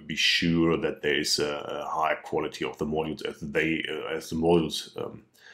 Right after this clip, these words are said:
um, contribute to fifty percent of the total cost of the project, so they are an, uh, important part of the, uh, of the P V system. And then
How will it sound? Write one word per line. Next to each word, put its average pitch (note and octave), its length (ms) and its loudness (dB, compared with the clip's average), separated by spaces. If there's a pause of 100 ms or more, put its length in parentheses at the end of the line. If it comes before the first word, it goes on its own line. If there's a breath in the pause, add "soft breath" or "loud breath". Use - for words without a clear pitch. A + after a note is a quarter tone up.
(520 soft breath)
um, D2 420 -10
contribute D#2+ 360 0
to - 60 -2
fifty - 280 -2
percent E2+ 500 2
of D2+ 240 -4
the D2+ 140 -2 (120)
total E2+ 300 2
cost - 460 2
of - 100 -8
the - 80 -10
project, D#2 640 2
so D2 240 -2
they D#2+ 200 0
are D2+ 480 2
an, C#2+ 460 -14
uh, C#2+ 300 -16
important D2 560 -8
part D2+ 500 0
of D2+ 260 -8
the, C#2 220 -10 (120)
uh, - 240 -10
of - 160 -10
the - 100 -10 (420)
P F2+ 100 -4
V D#2+ 120 0
system. - 460 -4 (640 loud breath)
And F#2+ 160 6
then B2 340 12